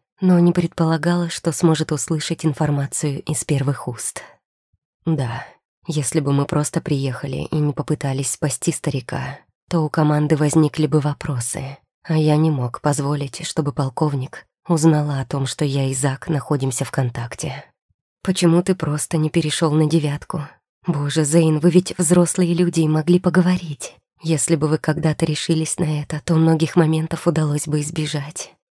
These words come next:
«Зак никогда не звал меня», говорит Зейн, и Алекс замечает печаль в его глазах. «А я хотел загладить вину и продолжал разрывать себя на части.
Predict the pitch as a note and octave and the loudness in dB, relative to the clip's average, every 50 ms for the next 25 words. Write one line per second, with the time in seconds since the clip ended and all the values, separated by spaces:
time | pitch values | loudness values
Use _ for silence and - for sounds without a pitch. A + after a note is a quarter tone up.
0 | _ _ _ _ _ _ _ _ _ _ _ - F3 D3+ C3 C3 C3 A#2+ - - | _ _ _ _ _ _ _ _ _ _ _ -4 -4 -2 0 -2 -4 -4 -8 -10
1 | - - - D3+ D3+ C#3+ - - D3+ C3+ C#3 D3 C#3 C3+ C#3 C#3 - C3 B2+ B2 | -8 -4 0 0 0 0 2 0 -2 0 0 0 0 2 0 0 0 -2 -2 -2
2 | A#2+ B2 - - - - D3+ C#3+ C#3 B2 A#2+ B2+ - - - - _ _ _ _ | -4 -4 -6 -6 -4 -2 -2 -2 -2 -2 -4 -6 -10 -12 -16 -20 _ _ _ _
3 | _ _ _ _ _ _ _ _ - D#3+ E3+ C#3 C#3+ C#3 B2 C#3 C#3 A#2+ - - | _ _ _ _ _ _ _ _ -4 -2 -2 -2 -2 -4 -4 -6 -8 -10 -8 -8
4 | - D3+ D3+ D3+ D3+ D#3 D3 C#3+ C3 - _ _ _ _ - - E3+ E3+ - - | -4 -2 -2 0 0 -2 -2 -4 -8 -10 _ _ _ _ -4 -2 -2 -2 -2 -4
5 | E3+ E3+ E3+ D3 C3 - - - - - D3 E3+ E3+ E3+ D#3+ - - D#3+ D#3+ - | -4 -4 -4 -6 -8 -8 -10 -8 -6 -2 2 4 4 4 2 2 -2 -2 -2 -4
6 | - - E3 - - - - C3+ C3 C3 - - - D3 D3+ D3 C#3 C#3 C3 C#3+ | -6 -8 -8 -8 -6 -6 -6 -6 -6 -6 -10 -10 -6 -4 -2 -2 -2 -2 -2 -2
7 | C3+ C3+ B2+ A#2+ C3 A#2+ B2 - - - - - _ _ _ _ _ _ _ _ | -2 -2 -2 -2 -4 -6 -6 -8 -10 -16 -18 -20 _ _ _ _ _ _ _ _
8 | _ _ - D#3 D3 C#3+ C#3 C#3 D3 C#3+ C3+ - - B2+ - - - - C3+ C3+ | _ _ -6 -4 -2 -2 -2 -4 -4 -6 -6 -8 -8 -10 -8 -8 -8 -8 -8 -10
9 | - - - D#3+ D#3 C3+ - D#3 D3+ D3 C#3 D3 C3 - D#3 D#3 C#3+ D3 D#3 D3+ | -10 -8 0 0 0 2 2 2 2 2 2 0 -2 2 2 4 4 6 4 2
10 | C#3 B2 - - D#3 C#3+ C#3+ C#3+ C#3+ C#3 C3+ D3+ C#3+ C#3+ C3+ D#3 D3 B2 D3+ D3 | 2 0 -2 -2 0 0 2 0 0 0 0 -2 -2 0 0 0 0 2 2 2
11 | C3 C#3 C3 B2 - - D#3 C#3 C#3+ C3 C3+ C3 A#2+ - - - C3 B2+ - - | 2 0 0 -2 -2 -4 -2 0 0 2 2 0 0 -2 -6 -6 -6 -8 -8 -6
12 | - F3+ D#3 D3+ | -6 -6 -6 -6